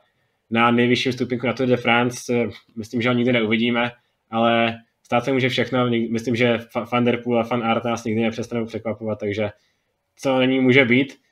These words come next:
Ale já bych šel dál a šel bych dneska k Jonasi Vingegaardovi, protože Vingegaard porazil tady Pogačara a vlastně tady nastartoval na Tour de France, nestartoval ani jako lídr, byl tady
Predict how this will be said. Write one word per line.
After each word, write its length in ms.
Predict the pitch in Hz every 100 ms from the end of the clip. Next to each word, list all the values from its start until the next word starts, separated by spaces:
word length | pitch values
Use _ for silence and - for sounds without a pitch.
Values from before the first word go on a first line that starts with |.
| _ _
Ale 120 | 127
já 80 | 131
bych 100 | 143
šel 160 | 170 147
dál 320 | 135 151 -
a 380 | 131 135 135 131
šel 200 | - 135
bych 260 | 143 143 123
dneska 580 | 127 123 - 135 135 131
k 180 | - 123 123 123 117
Jonasi 280 | 127 135 156
Vingegaardovi, 520 | 143 131 117 104 107
protože 560 | 110 107 117 123 123 123 - _ _
Vingegaard 500 | 113 131 135 139 143 - 117 - _
porazil 340 | 127 127 139
tady 180 | 139 139
Pogačara 600 | 131 120 123 139 127 139 - _ _ -
a 440 | 120 123 120 120 120 - 117
vlastně 260 | 120 143
tady 160 | 135 139
nastartoval 520 | 135 - 131 131 139
na 60 | 135
Tour 120 | 139
de 80 | 135
France, 280 | 139 135
nestartoval 360 | 127 131 120 131
ani 100 | 135
jako 260 | 135 131 147
lídr, 380 | 113 110 120 107
byl 180 | 113 117
tady 180 | 123